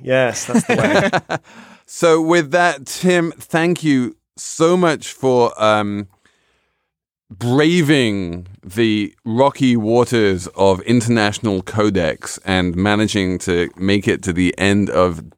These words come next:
Speaker 2: this week's edition of Slate Money. It is in, it is possible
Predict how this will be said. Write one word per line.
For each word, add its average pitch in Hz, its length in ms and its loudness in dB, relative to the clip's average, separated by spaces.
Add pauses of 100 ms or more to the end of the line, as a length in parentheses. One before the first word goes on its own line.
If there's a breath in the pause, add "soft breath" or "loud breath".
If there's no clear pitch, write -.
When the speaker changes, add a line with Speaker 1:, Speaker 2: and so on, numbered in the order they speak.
(140)
Speaker 2:
this 180 300 2
week's 156 400 0
edition 104 640 0
of 90 360 0
Slate - 560 -2
Money. 107 380 2
It 113 200 -2
is 127 180 0 (360)
in, 143 260 2 (220)
it 127 100 -2
is 139 160 0
possible - 640 -6